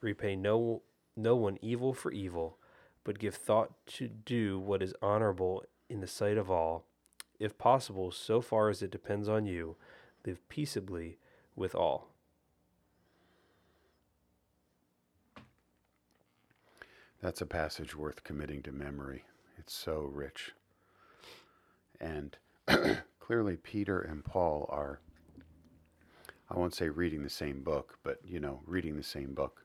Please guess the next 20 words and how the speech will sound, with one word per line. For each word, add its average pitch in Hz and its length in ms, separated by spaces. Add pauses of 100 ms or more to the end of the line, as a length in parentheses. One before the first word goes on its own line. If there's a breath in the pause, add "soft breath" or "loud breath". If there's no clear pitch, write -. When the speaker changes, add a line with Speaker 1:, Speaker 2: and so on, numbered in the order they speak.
Speaker 1:
<laughs> - 120
Speaker 2:
Th-, - 920
they're 87 220
consistent. - 760 (300)
Speaker 1:
Yep. 98 260 (280)
Speaker 2:
But - 240 (160)
they're, 85 180 (120)
they're, 85 200
they're 87 200
not 98 260
really 95 240
dependent 95 560
on 78 140
each 78 200
other 76 260
in 78 60
any 82 300
direct 82 440
way. 69 260
Like, 71 200